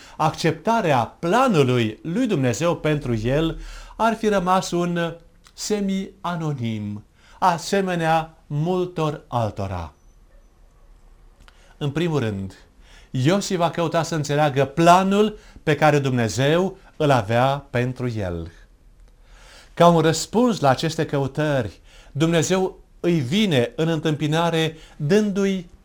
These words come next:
două vise, care îi sugerau tânărului un viitor strălucit. Așa procedează cerul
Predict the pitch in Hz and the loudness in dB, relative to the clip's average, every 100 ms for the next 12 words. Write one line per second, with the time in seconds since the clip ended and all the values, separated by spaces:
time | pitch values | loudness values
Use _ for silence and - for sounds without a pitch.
0 | _ - 135 175 180 175 160 - - 110 | _ -8 0 0 2 0 0 -10 -10 -8
1 | 107 - 104 98 - _ - - - - | -6 -6 -8 -10 -18 _ -20 -20 -18 0
2 | 180 180 185 180 185 190 160 175 185 160 | 4 4 2 0 0 0 0 2 2 0
3 | - 240 196 131 120 120 113 - 151 131 | -2 2 2 4 2 2 0 -2 -2 0
4 | 127 123 - 151 175 151 - 107 98 95 | 0 0 -2 0 2 0 -4 -6 -6 -8
5 | 95 87 - - - - _ - - - | -10 -14 -16 -20 -20 -20 _ -20 -20 -20
6 | - - 185 180 - 190 156 - 147 147 | -20 -2 2 4 6 6 6 4 0 2
7 | 131 151 139 131 131 127 - 175 165 143 | 0 0 2 2 2 0 -2 4 6 6
8 | 123 110 | 4 2